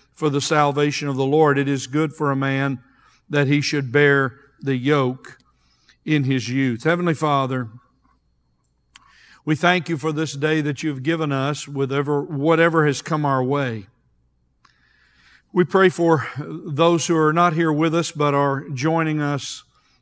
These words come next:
um, by the internet. We pray that you'd bless them all tonight, Lord, in all their various circumstances, some in the hospital bed, some at home in bed, others staying in because of sickness and illness. We, we pray for them all.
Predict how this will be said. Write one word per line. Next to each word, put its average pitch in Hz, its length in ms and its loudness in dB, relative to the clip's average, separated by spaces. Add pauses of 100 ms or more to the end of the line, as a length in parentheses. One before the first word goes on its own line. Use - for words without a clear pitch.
(240)
um, 123 360 -8 (920)
by 143 480 -2
the 139 220 0
internet. 156 460 2 (500)
We 143 120 -4
pray 160 260 0
that 147 180 -2
you'd 151 160 0
bless 160 280 0
them 156 160 -4
all 156 220 -2
tonight, 143 420 -4
Lord, 147 320 2
in 139 80 -2
all 165 220 2
their 165 140 0
various 156 420 2
circumstances, 139 880 -6
some 151 260 -4
in 135 140 -4 (840)
the 135 120 -6
hospital 151 520 2
bed, 139 380 0
some 151 260 -4
at 131 100 -4
home 151 380 0
in 135 140 -2
bed, 143 380 2
others 147 500 -2 (880)
staying 165 540 0
in 156 260 2
because 143 360 -2
of 127 100 -6
sickness 156 560 -2
and 143 100 -2
illness. 139 480 -2
We, 151 140 -2
we 160 180 0
pray 170 240 2
for 147 160 -4
them 139 140 -4
all. 127 340 -6